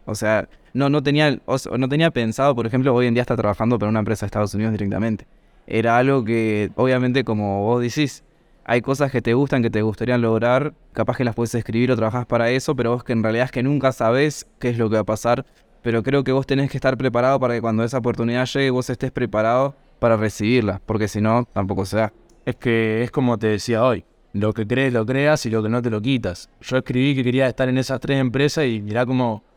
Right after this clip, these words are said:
Speaker 2: cómo se da, cómo, cómo en verdad es mágico el poder de, de uno decir,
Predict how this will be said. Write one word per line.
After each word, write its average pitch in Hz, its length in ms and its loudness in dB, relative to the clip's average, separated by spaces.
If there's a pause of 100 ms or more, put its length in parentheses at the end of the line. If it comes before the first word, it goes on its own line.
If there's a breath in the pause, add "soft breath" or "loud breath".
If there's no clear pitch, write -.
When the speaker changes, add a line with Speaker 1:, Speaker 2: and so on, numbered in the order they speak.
(200)
Speaker 2:
cómo 156 240 2
se 127 180 -4
da, 143 260 4
cómo, 123 540 -2
cómo 151 240 0
en 143 100 2
verdad 131 360 2
es 120 100 -2
mágico 123 720 0 (580)
el 113 160 0
poder 117 380 2
de, 113 300 2
de 107 140 -2
uno 120 380 0
decir, 110 500 -2